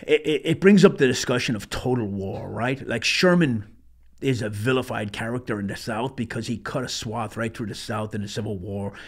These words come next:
And his theory was you burn every crop, you kill all the livestock, you burn every building,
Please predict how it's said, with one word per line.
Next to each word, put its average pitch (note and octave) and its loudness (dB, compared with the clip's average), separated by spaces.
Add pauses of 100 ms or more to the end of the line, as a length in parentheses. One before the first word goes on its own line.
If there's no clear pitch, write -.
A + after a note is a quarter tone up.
(140)
And - -4
his B2+ -2
theory C3 2
was G2+ -4
you A#2 -2
burn C3 0
every A#2 0
crop, A#2 -4 (220)
you A2+ -6
kill C3 0
all C3 0
the A#2 -2
livestock, B2+ -2
you A2+ -4
burn B2+ 0
every C3 2
building, C3+ 0